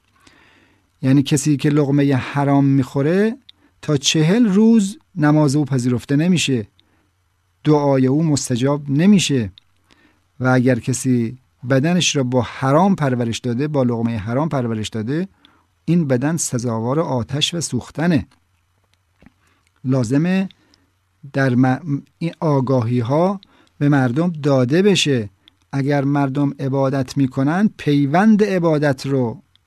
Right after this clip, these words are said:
با وظایف اجتماعی توجه داشته باشند.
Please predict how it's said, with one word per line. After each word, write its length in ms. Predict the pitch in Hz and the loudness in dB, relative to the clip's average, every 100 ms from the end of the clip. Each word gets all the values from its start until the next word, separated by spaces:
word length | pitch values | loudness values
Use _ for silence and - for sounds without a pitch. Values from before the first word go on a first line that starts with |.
| _ 139 | _ -16
با 300 | 123 143 180 | -2 0 2
وظایف 380 | 208 175 156 139 | 2 2 2 2
اجتماعی 720 | 135 - 135 127 127 160 180 _ _ _ | -2 0 0 0 0 -4 -8 _ _ _
توجه 600 | - 131 127 113 127 185 | -6 -2 -2 0 2 2
داشته 400 | 160 165 - 143 | 2 0 0 -2
باشند. 500 | 131 117 120 104 98 | -2 -2 -4 -6 -8